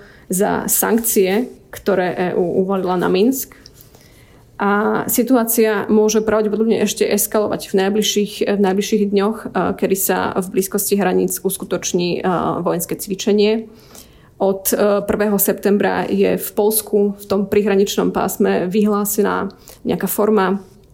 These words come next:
e, výnimočné-, výnimočného stavu. No a aby toho nebolo úplne málo, e, dnes prišla správa o tom, že dvaja, a, prominentní predstavitelia, e, bieloruskej opozície, e,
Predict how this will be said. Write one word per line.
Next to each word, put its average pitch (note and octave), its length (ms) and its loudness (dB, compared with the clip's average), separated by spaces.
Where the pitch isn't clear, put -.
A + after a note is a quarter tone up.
e, G#3 240 2
výnimočné-, A3 680 2
výnimočného G#3+ 840 2
stavu. G#3 600 -2
No G#3+ 160 2
a F#3+ 480 -2
aby G3+ 320 0
toho A3 240 2
nebolo G#3 400 4
úplne G#3 400 2
málo, G3+ 560 2
e, G3 400 2
dnes G3+ 480 2
prišla G3 400 -2
správa F#3 480 0
o F#3 80 -2
tom, F#3+ 480 0
že F#3+ 480 -2
dvaja, F#3+ 560 -2
a, G#3 400 -4
prominentní G#3 640 2
predstavitelia, F#3+ 960 -2
e, - 240 -2
bieloruskej G3 480 0
opozície, A3 640 0
e, F3+ 140 -4